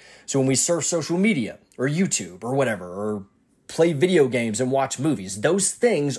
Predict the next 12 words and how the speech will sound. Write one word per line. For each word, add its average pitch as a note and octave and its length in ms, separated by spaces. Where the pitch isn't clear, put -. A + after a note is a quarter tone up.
are C3 140
going D3+ 480
to C#3 220
resurface D#3 1080
on E3 320
their D#3 320
own A2 440
in B2 120
the A#2+ 260
absence B2 440
of G#2 120
direction. G2 460